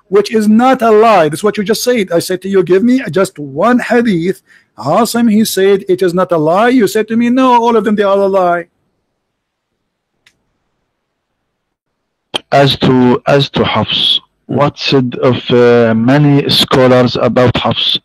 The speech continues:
Speaker 1: I just showed you,
Speaker 2: Uh,
Speaker 1: he's a liar. All of them, this is
Speaker 2: for,
Speaker 1: the All of them say the same. He's a liar.
Speaker 2: يعني لل-،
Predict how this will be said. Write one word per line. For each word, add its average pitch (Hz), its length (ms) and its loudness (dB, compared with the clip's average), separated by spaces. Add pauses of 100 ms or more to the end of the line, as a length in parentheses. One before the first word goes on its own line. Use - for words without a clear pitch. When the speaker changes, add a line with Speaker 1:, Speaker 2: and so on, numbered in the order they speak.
(140)
Speaker 1:
I 131 160 -4
just 156 220 -4
showed - 140 2
you, 147 340 2
Speaker 2:
Uh, - 20 -2
Speaker 1:
he's 147 120 -2
a 160 60 -2
liar. 135 360 -2 (300)
All 180 140 0
of 151 80 -2
them, 139 80 -6
this 135 100 -4
is 180 60 4
Speaker 2:
for, 190 140 4
Speaker 1:
the 135 100 -6 (640)
All 185 100 2
of 196 60 -4
them 190 120 -4
say 175 140 -6
the 170 60 -6
same. 170 220 -12 (200)
He's 156 140 -8
a 170 80 -2
liar. 170 60 -2
Speaker 2:
يعني 165 280 2
لل-، 170 280 0